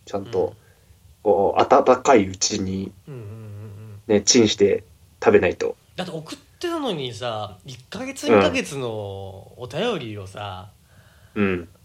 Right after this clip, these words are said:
Speaker 2: 待たねえじゃん。
Speaker 1: そうだね。
Speaker 2: <laughs> 俺がリスナーだったらやっぱ待たないよね、やっぱね。
Speaker 1: うん。
Speaker 2: うんうん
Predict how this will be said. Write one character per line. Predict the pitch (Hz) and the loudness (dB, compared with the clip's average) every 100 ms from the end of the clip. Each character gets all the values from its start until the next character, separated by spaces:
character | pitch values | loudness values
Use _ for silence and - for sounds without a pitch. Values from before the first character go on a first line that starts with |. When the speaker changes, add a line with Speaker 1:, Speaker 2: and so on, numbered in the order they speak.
| _ - | _ -20
Speaker 2:
待 | 120 127 127 | -12 -10 -6
た | 208 | -6
ね | 311 165 | -4 -6
え | |
じ | 110 | -8
ゃ | 90 | -12
ん。 | 101 _ - - - 110 - 123 | -16 _ -20 -20 -18 -16 -14 -14
Speaker 1:
そ | - 110 | 6 6
う | 98 | 6
だ | 92 | 4
ね。 | 95 - - 104 101 143 | 2 4 2 2 2 2
Speaker 2:
<laughs> | - - - - - | 0 -4 -4 -8 0
俺 | 240 370 | 2 2
が | 381 | 2
リ | 370 | 0
ス | - 240 269 - | 0 -2 -4 -2
ナ | 330 320 | 4 6
ー | |
だ | 320 | 6
っ | 320 | 2
た | 160 | 0
ら | 110 | -4
や | 101 | -6
っ | |
ぱ | - | -8
待 | 104 110 | -8 -4
た | 214 | -2
な | 208 | -2
い | 101 | -4
よ | 98 | -10
ね、 | 107 - | -16 -18
や | |
っ | 101 | -18
ぱ | 107 | -14
ね。 | 117 113 - _ _ - | -14 -16 -20 _ _ 6
Speaker 1:
う | |
ん。 | 104 | 8
Speaker 2:
う | |
ん | 101 90 90 87 90 | 8 4 0 -4 -8
う | |
ん | - | -12